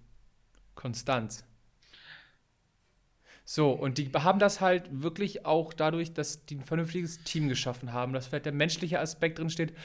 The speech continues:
darfst ja nicht vergessen, dass Union, Union Berlin, das vergisst jeder, Union Berlin hat einen Investor.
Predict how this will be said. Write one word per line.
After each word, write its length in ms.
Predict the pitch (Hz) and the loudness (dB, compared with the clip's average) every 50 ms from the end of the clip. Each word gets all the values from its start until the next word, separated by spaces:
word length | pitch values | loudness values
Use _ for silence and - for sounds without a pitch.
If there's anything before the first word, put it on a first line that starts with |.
| - - - - | -16 -16 -4 0
darfst 220 | - 151 180 - - | 2 2 4 4 2
ja 40 | 180 | 2
nicht 140 | 180 165 | 2 2
vergessen, 480 | - 175 156 - 185 208 208 - 165 147 | 0 0 2 4 4 4 4 2 0 2
dass 200 | 139 147 147 - | 2 0 0 0
Union, 680 | - 143 139 139 131 147 170 185 185 180 160 123 120 - - - - - - - | -2 -2 -2 0 2 4 4 4 4 2 0 -2 -6 -8 -14 -20 -20 -20 -12 -6
Union 320 | - 139 139 147 180 190 | -2 0 4 4 6 6
Berlin, 220 | 170 170 156 175 156 | 6 6 6 4 2
das 140 | 156 - - | -2 -4 -4
vergisst 420 | - 156 - 214 208 - - - | -4 -2 0 0 0 -2 -2 0
jeder, 240 | 220 190 143 117 - - - - - | 4 4 4 4 2 -2 -16 -12 -6
Union 540 | - 139 143 143 139 170 196 240 262 254 208 | -2 0 2 4 6 8 8 8 6 6 4
Berlin 580 | 202 190 180 165 175 202 214 233 254 - - - - - - - - | 4 4 4 4 2 2 2 2 2 -2 -6 -16 -20 -20 -20 -6 0
hat 260 | - 160 160 - - | 0 0 0 0 0
einen 180 | 156 139 143 143 | 2 2 2 2
Investor. 680 | - 170 170 196 196 - - - 139 110 110 113 - - | 2 2 4 4 4 4 2 0 0 0 0 -2 -4 -12